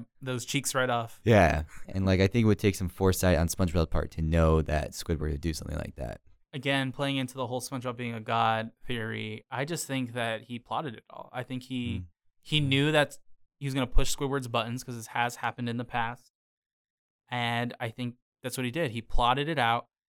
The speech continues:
Speaker 1: He made sure that Squidward would get upset and set Squidward up to fail.
Speaker 2: Yeah.
Speaker 1: 'Cause he, he likes knowing that Squidward likes him.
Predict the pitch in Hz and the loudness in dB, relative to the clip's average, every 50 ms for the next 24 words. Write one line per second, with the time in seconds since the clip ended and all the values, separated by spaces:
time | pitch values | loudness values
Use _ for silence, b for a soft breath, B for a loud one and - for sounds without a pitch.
0 | _ _ _ _ - - 127 120 120 117 123 123 127 123 - 143 131 127 123 - | _ _ _ _ -8 -6 -4 -4 -2 0 0 0 -2 -2 -4 -2 -2 -2 -2 -4
1 | - - 139 131 123 127 135 131 131 131 131 127 127 127 117 113 127 117 127 131 | -6 -6 -6 -6 -4 -2 -2 0 0 -2 -2 -4 -6 -8 -6 -4 -2 -2 -2 -2
2 | - - - 127 113 113 110 - _ _ _ _ _ _ _ _ _ _ _ _ | -4 -4 -4 -2 -2 -2 -4 -6 _ _ _ _ _ _ _ _ _ _ _ _
3 | _ - 123 117 117 117 113 113 113 110 113 110 107 104 _ _ _ _ _ _ | _ -10 -8 -6 -4 -2 -2 -2 -4 -4 -4 -6 -8 -10 _ _ _ _ _ _
4 | _ _ _ - - 131 117 - - - 127 123 127 120 123 120 - 120 110 - | _ _ _ -8 -6 -6 -6 -6 -8 -8 -6 -4 -2 -4 -4 -6 -8 -14 -12 -8
5 | 123 120 139 131 110 - _ _ _ 98 107 120 147 160 _ _ _ _ _ - | -6 -4 -4 -6 -8 -12 _ _ _ -10 -8 -8 -8 -8 _ _ _ _ _ -12
6 | - 123 135 139 135 143 143 - 143 156 156 156 160 156 156 - 156 143 139 135 | -6 -2 0 0 0 0 -4 -4 -4 -2 2 2 2 2 0 -2 -2 0 0 2
7 | 127 135 131 - - 127 117 117 117 120 120 - - - - 143 | 0 -2 -4 -4 -8 -8 -6 -6 -6 -8 -10 -10 -14 -14 -14 -16